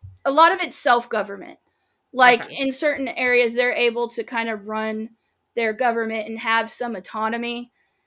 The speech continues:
Speaker 2: Okay.
Speaker 1: Um, obviously, you can't go and just do your own thing completely. There's still
Speaker 2: Yeah.
Speaker 1: laws and all that, but they have autonomy. Now,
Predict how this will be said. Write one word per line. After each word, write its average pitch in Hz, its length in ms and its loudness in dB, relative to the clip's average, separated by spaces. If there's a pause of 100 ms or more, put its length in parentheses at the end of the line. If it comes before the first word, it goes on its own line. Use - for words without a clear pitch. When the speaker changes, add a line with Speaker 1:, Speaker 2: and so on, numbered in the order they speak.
(200)
Speaker 2:
Okay. 190 240 -6
Speaker 1:
Um, 226 240 2
obviously, 320 540 6
you 277 120 -2
can't 269 380 0
go 240 320 8
and 214 180 0
just 208 320 -12
do 233 200 -2
your 233 180 4
own 233 220 2
thing 226 180 -2
completely. 220 520 -2
There's 220 220 0
still 240 240 -2
Speaker 2:
Yeah. 208 80 0
Speaker 1:
laws 208 360 2
and 202 120 -6
all 202 120 -2
that, 214 180 -2 (320)
but 269 180 8
they 277 120 8
have 285 200 4
autonomy. 214 640 -4 (300)
Now, 262 340 6